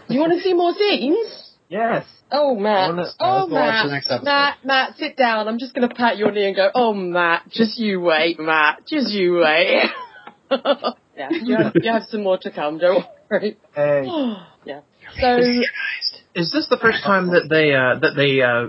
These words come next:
Speaker 4: verb Kilgrave? He's been Kilgraved, or have they already done that?
Speaker 1: Um,
Speaker 3: That was in the last
Speaker 1: I
Speaker 3: episode.
Speaker 1: think they did it in
Speaker 4: Okay,
Speaker 1: the first
Speaker 4: okay.
Speaker 1: episode, yeah. And he, his name
Speaker 4: Yeah.
Speaker 1: gets said in the first
Speaker 3: <laughs>
Speaker 1: episode, Kilgrave, yeah.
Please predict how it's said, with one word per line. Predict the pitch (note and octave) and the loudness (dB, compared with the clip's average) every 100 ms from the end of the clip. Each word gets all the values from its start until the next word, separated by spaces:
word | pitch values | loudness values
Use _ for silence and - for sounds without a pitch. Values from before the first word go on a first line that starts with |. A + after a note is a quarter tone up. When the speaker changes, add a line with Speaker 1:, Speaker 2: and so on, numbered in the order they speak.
| A#2+ | -4
Speaker 4:
verb | C#3 D3 D3 - | 0 2 0 -4
Kilgrave? | D3 C#3+ C#3+ D3 D3 D3 | -2 0 2 0 0 -2
He's | D3 C#3 | -4 -2
been | C#3 | -4
Kilgraved, | C3 C#3+ C3+ C#3+ D3 C#3+ | 0 -2 2 0 0 -2
or | B2+ | -2
have | B2+ | -2
they | A#2+ | 0
already | A#2+ B2 A#2 | 2 2 0
done | A2 G2+ | -6 -8
that? | G2 G2+ - _ C4+ | -6 -8 -10 _ 2
Speaker 1:
Um, | C#4 C#4 C#4 C#4 C#4 C#4 C4+ C4+ A#3 | 4 4 4 2 0 -2 -4 -6 -8
Speaker 3:
That | - | -2
was | B2+ | -2
in | B2 | -2
the | A2+ | -2
last | A2+ A#2 - | -2 -2 0
Speaker 1:
I | B3+ | -2
Speaker 3:
episode. | - A2+ A2+ A2 - _ | -2 -4 -4 -6 -12 _
Speaker 1:
think | D#4 C#4+ | -4 0
they | C4+ | 0
did | B3+ | 2
it | A3+ | 2
in | |
Speaker 4:
Okay, | F3 F3 G#3 - | 2 2 -2 -2
Speaker 1:
the | |
first | G3 - | -6 -4
Speaker 4:
okay. | F3+ | -2
Speaker 1:
episode, | E3+ | -2
yeah. | F3+ E3 E3+ - | 0 0 -2 -2
And | G3 | 0
he, | G#3 A3 | 2 2
his | G3 G#3 | 0 2
name | A3+ G#3+ | 2 2
Speaker 4:
Yeah. | G3+ - | 2 -2
Speaker 1:
gets | F#3+ - - | -4 -4 -2
said | F3+ | -2
in | F3 | 0
the | E3+ - _ | -4 -8 _
first | - E3 D3+ | 0 0 0
Speaker 3:
<laughs> | C3 | -6
Speaker 1:
episode, | C#3+ - D#3 - - | -6 -8 -10 -12 -12
Kilgrave, | E3 - | -12 -10
yeah. | E3 | -12